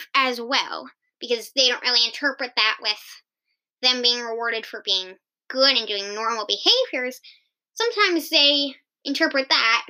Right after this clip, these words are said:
with, you know, like,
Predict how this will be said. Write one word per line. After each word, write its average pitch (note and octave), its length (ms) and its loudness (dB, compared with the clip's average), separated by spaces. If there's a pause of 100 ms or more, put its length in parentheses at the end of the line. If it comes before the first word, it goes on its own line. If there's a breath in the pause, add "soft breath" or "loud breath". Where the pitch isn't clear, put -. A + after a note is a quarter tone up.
with, - 420 -6 (2500)
you C#4+ 160 2
know, B3+ 300 4
like, A3 440 -2